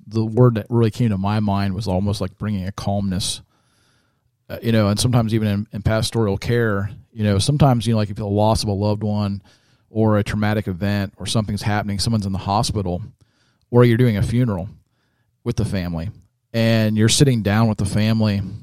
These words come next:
and sometimes they just want that calmness. That's what they're looking for. And when you're carrying the Lord in you, when you have the Holy Spirit in you, and in those situations, you can bring a gentleness,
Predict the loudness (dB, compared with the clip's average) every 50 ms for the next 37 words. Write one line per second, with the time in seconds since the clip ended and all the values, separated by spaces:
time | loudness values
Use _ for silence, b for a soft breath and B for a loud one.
0 | -18 _ _ _ _ _ _ -4 -2 0 0 0 2 2 4 6 6 6 8 6
1 | 6 6 6 4 4 2 0 0 0 -4 -2 -2 0 0 2 0 0 -2 -4 -4
2 | -4 -6 -6 -8 _ _ _ _ _ _ _ _ _ -4 0 2 4 4 4 6
3 | 6 6 6 8 6 4 4 2 -2 -2 -2 0 0 2 2 0 0 -2 -6 -10
4 | _ -4 0 0 0 2 2 0 0 0 -2 0 0 2 2 2 2 2 2 2
5 | 2 4 6 6 6 6 4 2 2 2 2 2 2 2 0 2 2 2 2 2
6 | 2 0 0 0 2 2 2 0 0 0 0 0 2 2 0 0 0 0 0 0
7 | -2 b b b b b b -2 2 2 4 6 6 4 4 6 4 2 2 2
8 | 0 2 4 4 4 4 2 0 -2 -2 -4 -6 -10 -12 -14 -6 0 0 2 4
9 | 2 2 2 2 2 2 2 0 2 2 2 2 2 0 -2 0 0 0 0 0
10 | -2 -4